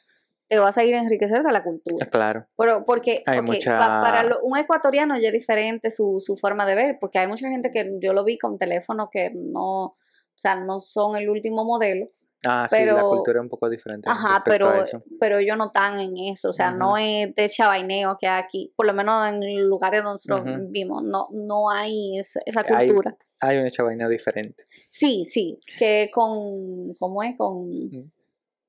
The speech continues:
Speaker 1: ¿con qué es el chabaineo? Ella.
Speaker 2: Con logros, básicamente.
Speaker 1: Sí, es como con tractores, con tierra, con cosas así.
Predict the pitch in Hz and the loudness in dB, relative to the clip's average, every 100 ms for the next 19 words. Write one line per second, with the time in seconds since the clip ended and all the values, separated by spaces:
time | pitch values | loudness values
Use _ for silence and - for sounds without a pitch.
0 | _ - 190 233 262 285 302 285 302 320 | _ -14 -4 0 0 -2 -2 0 2 2
1 | 320 _ _ _ _ _ - 254 269 285 | 0 _ _ _ _ _ -10 -4 -2 -4
2 | 285 _ _ _ _ _ _ _ - 117 | -8 _ _ _ _ _ _ _ -4 -4
3 | 113 110 104 104 101 101 - 110 135 147 | -2 -8 -10 -10 -12 -14 -2 0 0 -2
4 | 127 131 - 131 143 - _ - 262 226 | -4 -8 -6 -6 -10 -16 _ -4 0 2
5 | 190 185 202 196 196 185 160 147 _ - | 4 2 2 0 2 0 -2 -6 _ 0
6 | 180 202 202 196 190 185 185 175 175 170 | 4 4 4 4 2 0 -2 -6 -6 -2
7 | 170 180 185 185 175 180 - 269 539 523 | 0 2 4 2 0 -2 0 2 2 2
8 | 196 - - | 0 -2 -10